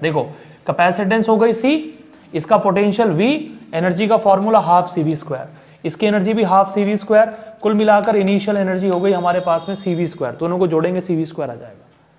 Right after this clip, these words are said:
Clear है? ये इनिशियल एनर्जी है। कौन सी एनर्जी है? इनिशियल। समझ में आ गई बात? अब क्या कहा उसने, मैं रफ कर दूं इसे? अरे, समझ आया?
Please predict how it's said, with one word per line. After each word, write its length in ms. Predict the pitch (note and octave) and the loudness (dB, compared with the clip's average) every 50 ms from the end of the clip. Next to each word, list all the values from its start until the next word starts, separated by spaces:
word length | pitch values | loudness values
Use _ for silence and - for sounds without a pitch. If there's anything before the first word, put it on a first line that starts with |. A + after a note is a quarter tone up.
| _ _ _ _ _ _ - | _ _ _ _ _ _ -2
Clear 240 | E3+ F3 G3 G#3 G#3+ | 2 2 4 4 4
है? 300 | B3 C#4+ - - - - - - - | 2 2 -2 -8 -18 -20 -14 -6 -2
ये 60 | F#3+ | -2
इनिशियल 500 | A3+ G#3+ A3+ A3+ B3+ C4+ B3 - D4 B3+ | 0 0 2 2 4 4 4 4 4 4
एनर्जी 360 | A3+ G3+ F#3+ F#3 E3 D3 D#3 C3+ | 4 2 0 0 -2 -2 -4 -4
है। 160 | B2 G#2+ G#2 | -6 -8 -8
कौन 240 | - D#3+ F3 F#3+ F3+ | -4 -2 -2 0 0
सी 80 | A3 | 0
एनर्जी 260 | A3+ A3+ A3+ G#3+ B3+ | 0 0 0 0 4
है? 460 | C4 C#4+ D#4+ C#4+ - - - - - - | 4 4 4 2 -2 -12 -16 -18 -10 -4
इनिशियल। 480 | A3+ A#3 A#3 G#3+ E3 B2+ - - A#2 A2 - - - - - - | 0 2 2 2 2 0 -4 -10 -14 -16 -18 -20 -20 -20 -14 -8
समझ 160 | - D#3+ F3+ F#3+ | -4 -2 0 2
में 120 | G#3 G#3+ | 2 4
आ 60 | A3 | 4
गई 100 | A#3 C4+ | 2 4
बात? 420 | C#4+ D#4 D#4+ D#4 D#4 - - - - | 4 4 2 2 0 -8 -8 -2 0
अब 180 | A#3 B3+ A#3+ F#3 | 0 0 2 2
क्या 160 | G#3+ F#3 D#3 | 2 2 2
कहा 220 | D3+ D3+ C#3 C#3 C3+ | 0 -2 -4 -4 -6
उसने, 240 | B2+ - - B2+ | -8 -8 -12 -14
मैं 100 | A#2+ A#2+ C3+ D3 | -16 -14 -8 -2
रफ 180 | C#3+ F3 F#3 - | -2 0 2 2
कर 120 | A3+ A3+ | 2 4
दूं 100 | A#3 D4+ | 4 4
इसे? 140 | D#4 D#4 D#4+ G#3+ - - - - - - - - - - - - _ _ _ _ _ _ _ _ - | 4 4 4 2 2 -2 -12 -16 -18 -20 -20 -20 -20 -20 -20 -20 _ _ _ _ _ _ _ _ -2
अरे, 120 | D3 F#3 | -2 0
समझ 260 | F#3 G3+ G#3 A3 A3 | 2 2 2 4 6
आया? 520 | A3 G#3+ A#3 C#4 D#4+ C#4 F3 - - - | 6 6 6 4 4 2 -2 -4 -8 -14